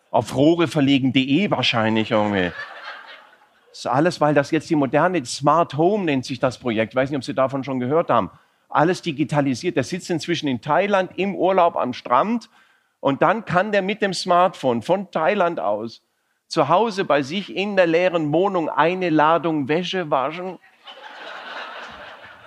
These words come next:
Wenn man das jemandem vor zwanzig Jahren erzählt hätte, der hätte gesagt, "Warum?" "Wozu?"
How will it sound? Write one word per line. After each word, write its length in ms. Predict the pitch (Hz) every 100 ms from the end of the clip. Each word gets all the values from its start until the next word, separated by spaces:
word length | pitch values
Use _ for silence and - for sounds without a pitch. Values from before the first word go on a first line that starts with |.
| - -
Wenn 120 | 143
man 160 | 147 143
das 200 | 190 -
jemandem 340 | 190 180 151
vor 160 | 160 139
zwanzig 500 | - 156 202 165 147
Jahren 300 | 165 185 180
erzählt 500 | 151 - 165 202 196
hätte, 240 | 165 160
der 100 | 131
hätte 240 | 139 147 131
gesagt, 540 | 131 135 135 131 - 240 247 202 139
"Warum?" 680 | 113 107 107 190 220 131 - - - - - - 466 453 - - - - - - - - - - - - - - - - - - - - - - - -
"Wozu?" 600 | 277 294 311 - 330 349